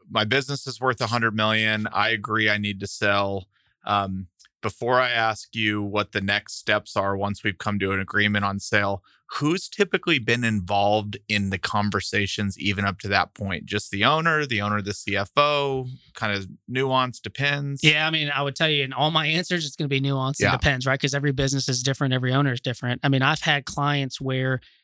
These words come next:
Speaker 2: it's just the business owner. The C F O doesn't know. And so he's trying to pull all the information. And that's a lot <laughs> harder to do because he's so scared about letting it get out. And I
Speaker 1: Yeah.
Speaker 2: mean, that's a big deal, right? Again, we're talking about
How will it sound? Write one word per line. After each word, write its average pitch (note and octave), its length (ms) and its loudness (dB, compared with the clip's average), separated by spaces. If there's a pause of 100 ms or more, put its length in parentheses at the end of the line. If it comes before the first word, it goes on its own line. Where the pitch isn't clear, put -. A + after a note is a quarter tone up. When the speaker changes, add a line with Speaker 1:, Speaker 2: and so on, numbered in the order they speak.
(140)
Speaker 2:
it's C3+ 180 -6
just - 320 0
the D#3 60 -2
business C3 340 2
owner. A#2 260 -2
The B2+ 140 0
C E3 160 4
F - 140 0
O C#3 100 4
doesn't B2+ 320 -2
know. A#2+ 240 -4
And B2+ 100 -2
so C3 120 -2
he's D#3 180 0
trying D3+ 220 2
to C3 60 0
pull D3+ 200 2
all C#3+ 160 4
the C#3+ 100 2
information. C3+ 640 -2
And B2 120 -6
that's C#3 180 -2
a C#3 40 -2
lot C#3 220 2
<laughs> - 60 -10
harder D3+ 260 2
to C3+ 120 0
do C4 240 -4
because F3+ 300 -2
he's E3 180 -2
so E3 340 -2
scared F3 460 -4
about C#3+ 280 2
letting C#3+ 220 -4
it C3+ 40 -6
get C3+ 180 -4
out. D#3+ 320 -2
And D#3 160 0
I E3 60 4
Speaker 1:
Yeah. G3 100 4
Speaker 2:
mean, E3 80 0
that's F#3 180 -4
a G3+ 40 0
big E3 200 2
deal, D#3+ 260 2
right? C#3 220 0
Again, C#3+ 280 2
we're C#3 100 -2
talking E3 320 -2
about D3 200 2